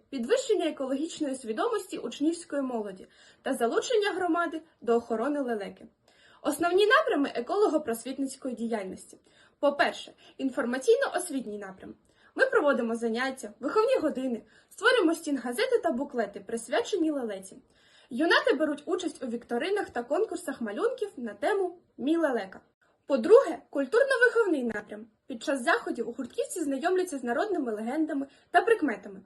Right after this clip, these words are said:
організовуються флешмоби та акції "Збережемо гнізда лелек".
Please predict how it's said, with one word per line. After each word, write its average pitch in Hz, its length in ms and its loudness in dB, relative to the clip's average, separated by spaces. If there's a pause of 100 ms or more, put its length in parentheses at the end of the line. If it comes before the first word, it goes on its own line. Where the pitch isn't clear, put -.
(280)
організовуються 294 800 0
флешмоби 330 540 -2
та - 180 -6
акції 294 440 -2
"Збережемо 226 580 -2
гнізда 269 420 -4
лелек". 214 400 -6